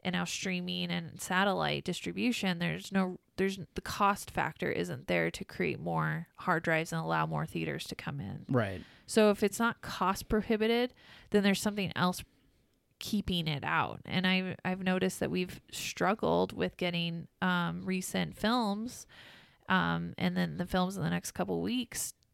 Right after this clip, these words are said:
Speaker 1: into theaters at all. Like, it, they're just not going to the little guys.
Speaker 2: Mm-hmm.
Speaker 1: And, and, and that's really not fair, and that's not helping our industry at all. If you can't see it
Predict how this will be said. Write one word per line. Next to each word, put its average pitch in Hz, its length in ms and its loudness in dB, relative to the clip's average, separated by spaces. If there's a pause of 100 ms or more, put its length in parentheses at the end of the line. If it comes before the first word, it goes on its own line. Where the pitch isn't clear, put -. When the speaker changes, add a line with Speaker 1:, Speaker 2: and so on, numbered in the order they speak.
(120)
Speaker 1:
into 175 460 0
theaters 185 500 0
at 175 100 4
all. 220 320 8
Like, 160 400 -4
it, - 340 -4
they're 185 140 2
just 185 260 -2
not 180 260 0
going 180 240 0
to 190 100 -2
the 190 140 -2
little 254 300 2
guys. - 580 -4
Speaker 2:
Mm-hmm. 113 260 4
Speaker 1:
And, 185 440 2 (600)
and, 220 240 4 (100)
and 202 180 0
that's 214 280 0
really 180 220 0
not 160 220 -4
fair, 175 220 2
and 170 120 -2
that's 180 240 0
not 165 140 -2
helping 175 320 -6
our 127 120 -6
industry 135 480 -4
at - 80 -4
all. - 380 -2
If 180 200 -6 (120)
you 185 380 -2 (360)
can't 220 380 -4
see 233 300 2
it 190 160 4